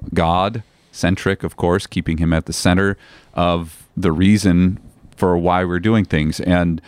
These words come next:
and going beyond that, um, as Christians, we study theology not just to look at God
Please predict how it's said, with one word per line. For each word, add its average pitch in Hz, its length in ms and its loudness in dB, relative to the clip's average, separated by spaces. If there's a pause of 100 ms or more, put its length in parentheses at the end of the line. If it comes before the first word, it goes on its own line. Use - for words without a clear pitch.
(240)
and 98 300 2
going 139 280 2
beyond 98 480 0
that, 76 300 -4 (760)
um, 80 540 0
as 95 200 2
Christians, 92 800 -2 (340)
we 98 380 2
study 101 320 0
theology 90 760 0
not 98 220 2
just - 400 -4 (140)
to 87 520 2 (560)
look 101 320 2
at 101 200 -2
God 95 500 0